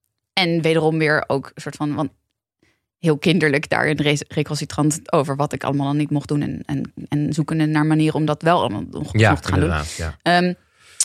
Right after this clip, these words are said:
Speaker 1: maar nu ik er inderdaad verder op, verder afstand van heb, is het nog steeds, het, het is natuurlijk niet, het is niet grappig, maar er zit ergens natuurlijk wel een soort humor in het feit dat je in zo'n ziekenhuis zit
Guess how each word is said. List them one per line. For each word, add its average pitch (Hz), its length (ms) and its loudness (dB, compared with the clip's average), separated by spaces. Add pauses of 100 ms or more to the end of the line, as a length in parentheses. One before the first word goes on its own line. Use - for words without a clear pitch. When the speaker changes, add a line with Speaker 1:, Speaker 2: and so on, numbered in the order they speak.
(120)
Speaker 1:
maar 185 120 4
nu 185 120 4
ik 180 280 4
er 175 80 4
inderdaad 170 300 2
verder 175 280 4
op, - 160 -2 (140)
verder 170 400 0
afstand 175 380 -2 (380)
van - 180 -2
heb, 147 180 0
is 151 120 -2
het - 100 -8
nog 160 100 -2
steeds, 170 240 0
het, - 200 -14
het - 260 -14
is - 80 -12
natuurlijk 165 140 -4
niet, 160 160 0
het - 360 -20
is - 60 -4
niet 185 120 2
grappig, 175 320 0
maar 160 100 2
er 160 60 2
zit 180 140 0
ergens 175 260 2
natuurlijk 151 300 0
wel 165 120 6
een 165 60 0
soort 156 180 -4
humor 165 260 2
in 160 80 2
het 156 80 0
feit 151 240 -2
dat 160 140 -4
je - 140 -6 (280)
in 170 140 0
zo'n 165 140 2
ziekenhuis 156 440 0
zit - 260 -2